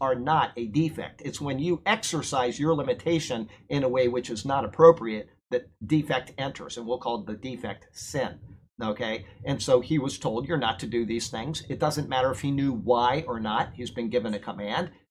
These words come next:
He did those things and he fell, okay? That wasn't God's fault. So if, if that interests you in understanding how that happened, because we're talking about Satan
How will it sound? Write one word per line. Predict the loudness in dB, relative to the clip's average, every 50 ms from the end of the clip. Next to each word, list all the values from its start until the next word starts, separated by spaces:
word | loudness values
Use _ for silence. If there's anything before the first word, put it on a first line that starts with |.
| _ _ _ _
He | 2 2
did | 4 4 4 4 6
those | 4 4 4 2 0
things | 0 0 2 0 0 -4 -6 -6
and | -4 -4 -4 -2
he | -2 -4
fell, | -4 -4 -2 -2 -2 -2 -2 -6 -12 _ _ _ _ _
okay? | -4 -4 -4 -2 0 0 0 0 0 0
That | 0 0 2 2
wasn't | 2 2 2 0 2
God's | 2 2 0 0 -4
fault. | -4 -2 0 0 0 0 -6 -12 -16 -6
So | -2 0 2 2
if, | 0 -2 -8 -18 _ -2
if | 0 0 4 6
that | 4 4 4 4
interests | 4 4 4 4 2 0 0 0 0
you | -2 -2 0
in | -2 -2 2 2
understanding | 2 2 2 0 -2 2 4 4 4 4 2 0
how | -4 2 6 6 6 8
that | 6 4 2 4
happened, | 4 4 4 4 2 -2 -4
because | -4 -4 -4 -6 -4
we're | -6 -4
talking | 0 2 2 2 2 0 -2 0
about | 0 0 0 0 -4
Satan | -4 -4 -4 -4 -4 -4 -4 -4 -4